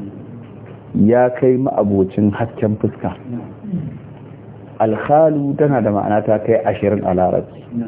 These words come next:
Amma aqrabu ma'anaha anan shine wato wata,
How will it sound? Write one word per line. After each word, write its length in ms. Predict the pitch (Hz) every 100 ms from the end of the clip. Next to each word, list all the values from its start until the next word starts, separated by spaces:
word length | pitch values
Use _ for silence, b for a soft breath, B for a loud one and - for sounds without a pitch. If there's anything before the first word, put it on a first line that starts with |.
| 101 - - - - -
Amma 320 | 98 107 117 -
aqrabu 460 | 202 170 151 135
ma'anaha 560 | 123 101 113 120 123 -
anan 320 | 107 123 131 - B B B
shine 680 | - - 131 131 123 120 120 - - -
wato 540 | 107 104 - 101 98 - - - 101 104 - 98 95 - - - -
wata, 880 | 107 120 123 131 127 127 123 -